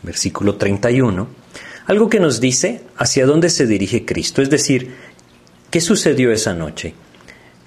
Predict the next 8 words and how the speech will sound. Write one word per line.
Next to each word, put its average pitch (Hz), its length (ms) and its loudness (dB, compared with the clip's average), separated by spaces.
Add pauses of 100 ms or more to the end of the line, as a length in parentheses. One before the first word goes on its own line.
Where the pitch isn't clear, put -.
Juan 135 160 2
capítulo 139 480 2
catorce, 123 480 0
versículo 120 540 0
treinta 110 320 2
y 123 100 4
uno 139 140 2
dice: 180 400 -2